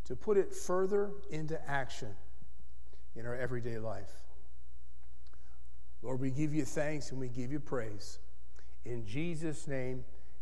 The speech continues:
amen. Well, let's go ahead and open to Romans. And let's get on over to the eighth chapter of Romans. We're gonna begin in verse fourteen.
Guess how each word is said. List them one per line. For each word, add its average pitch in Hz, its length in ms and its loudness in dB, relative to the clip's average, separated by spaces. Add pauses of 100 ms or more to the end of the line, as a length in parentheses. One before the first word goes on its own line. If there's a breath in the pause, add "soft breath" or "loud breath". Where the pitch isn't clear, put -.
(240 soft breath)
amen. 117 1200 0 (560 loud breath)
Well, 156 140 2
let's 233 220 2
go 202 160 6
ahead 165 240 4
and 156 120 0
open 170 340 2
to 139 160 2
Romans. 127 680 2 (2250 soft breath)
And 131 140 0
let's 160 220 2
get 151 200 2
on 143 260 0
over 135 380 2
to 127 260 0
the 120 280 0
eighth 147 320 2 (560 loud breath)
chapter 147 640 2
of 120 140 0
Romans. 131 380 2
We're 151 120 2
gonna 143 180 2
begin 139 340 2
in 131 220 0
verse 135 300 2
fourteen. 139 720 2